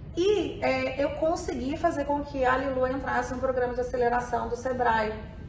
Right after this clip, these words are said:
Que vários mentores ajudam a gente a pensar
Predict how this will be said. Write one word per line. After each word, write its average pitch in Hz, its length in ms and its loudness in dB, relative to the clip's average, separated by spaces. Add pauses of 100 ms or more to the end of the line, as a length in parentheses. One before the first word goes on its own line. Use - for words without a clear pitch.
Que 240 160 -4
vários 277 580 2
mentores 240 560 2
ajudam 247 480 0
a 240 80 0
gente 233 300 -2
a 240 40 0
pensar 247 800 -2